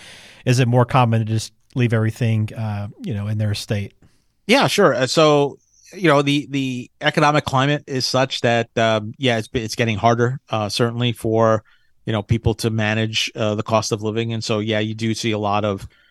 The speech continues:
Speaker 2: of that situation where, you know, the older generation is still helping the, the younger generation.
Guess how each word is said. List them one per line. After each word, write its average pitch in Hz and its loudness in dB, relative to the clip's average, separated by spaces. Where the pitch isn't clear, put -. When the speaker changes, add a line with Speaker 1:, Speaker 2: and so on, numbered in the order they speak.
Speaker 2:
of 110 -8
that 101 -2
situation 107 -4
where, 104 -2
you 117 -8
know, 110 -4
the 101 -2
older 110 0
generation 104 -4
is 101 -6
still 110 -4
helping 104 -4
the, 107 -8
the 104 -4
younger 104 -2
generation. 101 -8